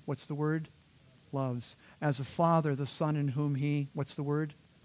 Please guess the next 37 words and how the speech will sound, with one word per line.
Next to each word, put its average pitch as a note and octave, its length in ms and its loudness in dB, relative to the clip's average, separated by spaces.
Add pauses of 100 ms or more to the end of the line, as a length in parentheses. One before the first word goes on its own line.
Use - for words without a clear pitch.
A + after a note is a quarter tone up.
(420)
See - 160 -4
that? C#3+ 240 0 (960)
The C#3+ 100 -10
Lord's C#3 280 -2
discipline D3 420 0
comes D3 240 0
from C3+ 140 -4
his B2 160 -6
love. C#3+ 340 0 (800)
If - 80 -14
he D3+ 80 0
didn't C#3 240 0
love C#3+ 220 2
you, C#3+ 80 0
he C#3+ 80 -4
wouldn't C3 240 -2
discipline D3 400 -4
you. D#3 220 -2 (600)
He D#3+ 140 -4
actually C3+ 260 -4
delights B2+ 420 -6
in C#3 80 -4
you. B2+ 180 -8 (100)
That, D#3 200 -4
that's - 200 -6
foundational C#3+ 720 -4
in C#3+ 80 -2
understanding E3+ 720 -4 (340)
for D#3+ 120 -2
us - 120 -6
as C#3 80 -10
people C4+ 420 -6 (240)
and C#3+ 160 -2
later C#3 280 0
on C3+ 120 2
in C3+ 120 0
family. C3 420 -8